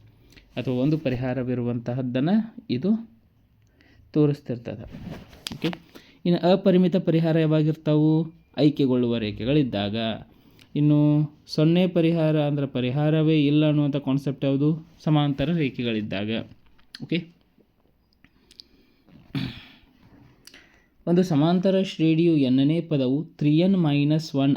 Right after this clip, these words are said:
ಆದಾಗ ಅದರ ಎಂಟನೇ ಪದ ಏನು ಅಂತ ಕೇಳಿದ್ದಾರೆ. ಇದೇ ನಮಗೆ ಹಿಂಟ್. ತ್ರೀ ಎನ್ ಮೈನಸ್ ಒನ್, ಎನ್ ಇದ್ದಲ್ಲಿ ಎಂಟು ತುಂಬಬೇಕು. ತ್ರೀ ಇಂಟು ಏಟ್ ಮೈನಸ್ ಒನ್,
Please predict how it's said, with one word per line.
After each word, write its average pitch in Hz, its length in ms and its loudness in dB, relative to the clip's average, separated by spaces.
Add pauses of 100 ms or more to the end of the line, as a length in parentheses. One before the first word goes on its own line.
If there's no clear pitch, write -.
(120)
ಆದಾಗ 120 480 -4
ಅದರ 139 380 -4
ಎಂಟನೇ 139 540 2
ಪದ 180 200 0
ಏನು 135 340 2
ಅಂತ 139 140 -4
ಕೇಳಿದ್ದಾರೆ. 120 460 -4
ಇದೇ 151 300 0
ನಮಗೆ 160 280 2
ಹಿಂಟ್. 135 280 0 (540)
ತ್ರೀ 135 400 2
ಎನ್ 160 240 0
ಮೈನಸ್ 139 720 0
ಒನ್, 135 140 0
ಎನ್ 135 220 2
ಇದ್ದಲ್ಲಿ 151 340 2
ಎಂಟು 139 220 -2
ತುಂಬಬೇಕು. 113 420 -4
ತ್ರೀ 147 500 -2 (200)
ಇಂಟು 131 420 -2
ಏಟ್ 160 300 -2
ಮೈನಸ್ 131 640 0
ಒನ್, 131 180 0